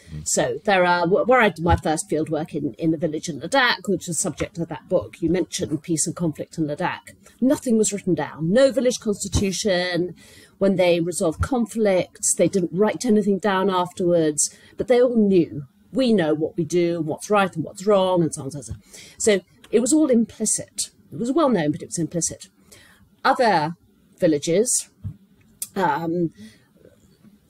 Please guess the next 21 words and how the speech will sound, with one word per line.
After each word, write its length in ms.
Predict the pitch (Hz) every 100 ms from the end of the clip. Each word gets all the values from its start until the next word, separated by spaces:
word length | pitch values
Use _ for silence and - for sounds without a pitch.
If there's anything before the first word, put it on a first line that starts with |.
| -
urban 320 | 185 180 170
centres, 680 | - 175 170 190 170 156 -
kingdoms, 500 | - 190 180 185 180
empire 540 | - 185 170 170 165 170
states, 800 | - 170 143 151 - - - - _ _ _ _
make 220 | 202 208 -
law 300 | 208 196 185
in 80 |
a 60 | 180
more, 500 | 180 180 170 165 170 _ _ _ -
um, 320 | 165 165 165 -
deliberate 540 | 214 202 196 165 147 -
way. 280 | 127 110 151
They 120 | 180
write 420 | 165 180 175 -
things 340 | - 151 151 -
down. 420 | 151 143 117 131
They 120 | 175
create 540 | 165 - 220 208 196 -
rules. 420 | 156 165 113 123 -
They 200 | 147